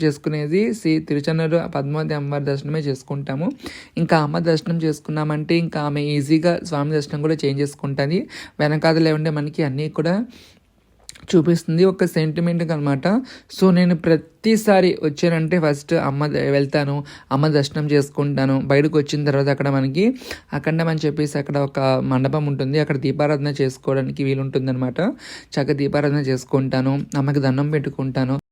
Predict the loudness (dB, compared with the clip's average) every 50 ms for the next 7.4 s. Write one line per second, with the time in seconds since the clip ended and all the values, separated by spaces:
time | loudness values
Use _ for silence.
0 | _ _ 4 6 6 6 6 6 6 6 6 6 6 4 4 4 4 4 4 4
1 | 4 4 2 2 2 2 2 2 2 0 0 0 0 0 2 2 2 2 2 2
2 | 2 4 4 2 2 0 0 -2 0 0 0 0 0 2 0 0 0 0 -2 -2
3 | -2 0 0 2 2 2 0 2 2 4 4 4 4 4 4 4 4 4 2 2
4 | 2 2 2 2 2 0 0 0 -2 0 0 -2 0 2 2 2 2 0 0 -2
5 | -2 -2 -2 -2 -2 -2 -2 -4 -4 -4 -4 -4 -4 -6 -6 -4 -2 -2 0 -2
6 | -2 -4 -6 -6 -4 -2 -2 0 0 0 0 -2 -2 -2 -2 -2 0 0 0 0
7 | 0 -2 -2 -2 -2 -2 -2